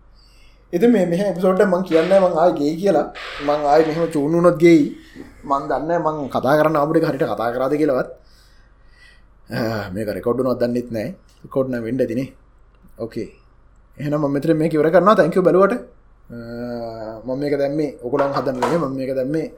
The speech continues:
කවුරු හරි කෙනෙක් කම්මඩට මම පොර කියලා හිතුවොත් ආ ටිකක් මට ප්ලස් පොයින්ට් එක, පොඩ පොඩ ප්ලස් පොයින්ට් එක. අ, මං හැමදේම දන්නවද නැහැ. හැබැයි මං පොරක් කියලා හිතනවද? මං හිතනවා මං පොරක් කියලා. හරිද? අ, මං නෑ කියන්නේ. මං මගේ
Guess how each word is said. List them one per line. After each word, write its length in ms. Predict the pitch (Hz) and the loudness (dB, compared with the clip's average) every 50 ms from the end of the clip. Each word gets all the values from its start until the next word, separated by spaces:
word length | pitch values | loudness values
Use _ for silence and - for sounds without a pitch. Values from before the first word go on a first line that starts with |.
| _ _ _ _ _ | _ _ _ _ _
කවුරු 280 | - 120 113 117 127 127 | -8 -6 -4 -4 -2 -4
හරි 100 | 127 123 | -4 -4
කෙනෙක් 220 | 127 139 160 160 | -4 -4 -4 -4
කම්මඩට 360 | - 123 123 131 139 143 147 | -4 -6 -6 -4 -6 -4 -4
මම 180 | 156 147 147 143 | -4 -6 -6 -8
පොර 140 | 131 127 131 131 | -6 -6 -4 -4
කියලා 200 | 139 143 147 139 | -4 -4 -6 -6
හිතුවොත් 280 | 131 143 156 170 165 | -4 -2 -2 -2 -2
ආ 100 | 160 143 | -2 -2
ටිකක් 140 | 139 156 151 | -2 -2 -2
මට 200 | 160 160 165 147 | 0 0 0 2
ප්ලස් 200 | - 156 139 - | 2 2 0 0
පොයින්ට් 260 | - 175 165 156 156 | 0 -2 -2 0 -2
එක, 100 | 147 - - | -4 -4 -4
පොඩ 100 | 147 147 | -2 -2
පොඩ 200 | 147 151 151 151 | 0 0 0 0
ප්ලස් 160 | 139 131 120 - | -2 -4 -4 -2
පොයින්ට් 260 | - 151 147 131 117 | -2 -2 -2 -2 -4
එක. 120 | 120 120 - - - - - - - - - - - - _ - - - - _ - - - - _ _ _ _ _ - - _ _ - - - - _ - | -6 -8 -8 -12 -18 -20 -20 -20 -20 -20 -20 -20 -20 -20 _ -20 -20 -20 -20 _ -20 -20 -20 -20 _ _ _ _ _ -20 -20 _ _ -20 -20 -20 -20 _ -14
අ, 120 | - - 127 127 127 123 123 123 120 - - - - - - 113 | -10 -8 -8 -6 -6 -6 -6 -8 -8 -10 -12 -14 -16 -18 -18 -14
මං 300 | 120 123 123 131 147 156 | -10 -6 -6 -4 -4 -6
හැමදේම 440 | 139 127 117 120 123 120 131 135 131 | -6 -8 -8 -8 -6 -6 -6 -6 -4
දන්නවද 380 | 131 127 120 120 131 139 - 143 | -4 -6 -6 -4 -4 -4 -4 -4
නැහැ. 180 | 120 110 110 110 - - | -4 -6 -10 -12 -16 -14
හැබැයි 220 | 117 117 123 127 | -8 -6 -6 -6
මං 100 | 123 127 | -6 -8
පොරක් 260 | 123 - 110 120 120 - | -8 -6 -6 -6 -8 -8
කියලා 160 | - 143 143 | -8 -8 -6
හිතනවද? 240 | 139 160 165 170 170 | -6 -6 -8 -8 -10
මං 200 | 156 135 151 151 | -10 -10 -10 -12
හිතනවා 280 | 147 - 165 196 208 | -12 -10 -10 -8 -8
මං 40 | 196 | -8
පොරක් 240 | - - - 98 - | -8 -8 -10 -10 -12
කියලා. 240 | - - - - - _ _ _ _ _ _ - | -16 -20 -20 -20 -20 _ _ _ _ _ _ -16
හරිද? 260 | 143 147 147 147 147 147 147 _ _ _ 127 | -14 -14 -14 -14 -16 -18 -20 _ _ _ -20
අ, 60 | 120 104 101 - - - - - _ - _ - | -20 -20 -20 -20 -20 -20 -20 -20 _ -20 _ -14
මං 140 | 127 127 123 | -12 -10 -8
නෑ 160 | 120 113 110 | -8 -8 -8
කියන්නේ. 420 | 107 110 107 104 101 101 104 156 180 - - _ _ _ _ _ _ - - - - - - - - - - - - - - - | -6 -8 -8 -8 -8 -10 -12 -12 -14 -18 -20 _ _ _ _ _ _ -20 -20 -20 -20 -20 -20 -20 -20 -20 -20 -20 -20 -20 -18 -12
මං 220 | 117 120 123 151 190 190 | -6 -4 -4 -2 -2 -2
මගේ 440 | 185 160 165 180 202 208 196 185 | -2 -2 -4 -4 -4 -2 0 0